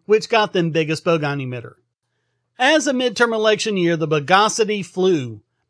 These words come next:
Back in June, a cisa advisory had warned of serious security flaws in voting machines, but after the November election, you were a horrible person if you even mentioned the possibility.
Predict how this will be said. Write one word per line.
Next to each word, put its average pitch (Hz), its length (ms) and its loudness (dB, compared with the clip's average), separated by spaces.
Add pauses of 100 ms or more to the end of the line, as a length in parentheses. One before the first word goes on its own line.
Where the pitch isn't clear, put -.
Back 277 300 0
in 214 180 -2
June, 170 440 -2 (140)
a 170 120 0
cisa 247 500 2
advisory 185 600 0
had 165 120 -2
warned 226 380 -2
of 175 120 -2
serious 262 540 -4
security 240 480 -4
flaws 175 400 2
in 156 140 -2
voting 240 320 0
machines, 147 520 -4 (320)
but 160 200 2
after 185 360 2
the 190 140 0
November 196 500 2
election, 269 520 2 (120)
you 381 220 4
were 440 180 4
a 240 260 6
horrible 349 600 2
person 285 400 0
if 247 140 -2
you 254 180 -4
even 285 440 0
mentioned 208 440 0
the 175 80 0
possibility. 143 960 0